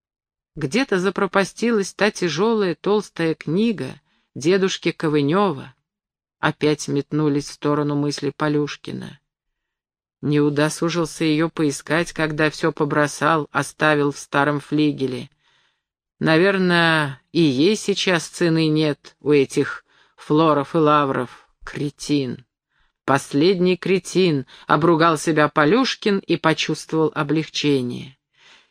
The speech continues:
И совсем уже с лёгким сердцем, словно так, мимоходом, чтобы убедить себя, что он хоть и кретин,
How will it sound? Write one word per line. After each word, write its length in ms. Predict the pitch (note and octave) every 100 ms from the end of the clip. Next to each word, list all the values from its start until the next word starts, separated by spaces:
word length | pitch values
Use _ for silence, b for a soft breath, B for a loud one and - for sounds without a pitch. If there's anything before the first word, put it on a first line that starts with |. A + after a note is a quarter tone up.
| b
И 80 | A#3+
совсем 440 | D4 C4+ E4 D4
уже 180 | B3+ B3
с 100 | -
лёгким 440 | G3 A#3 - F#3+
сердцем, 800 | F3+ - G3+ G3+ - G3 F3+ F3 _
словно 480 | - G#3 G#3 G3+ F#3
так, 360 | - A#3+ G3+
мимоходом, 760 | F3 D#3+ E3 D#3+ A#3+ A#3 D3+ D3+
чтобы 320 | - E3+ F#3
убедить 480 | F#3+ G3 F#3+ C4+ -
себя, 340 | F#3 F3 A3
что 240 | G#3 - E3+
он 140 | E3+
хоть 260 | - G3 E3+
и 60 |
кретин, 640 | - D#3+ D3 G3 A3 D3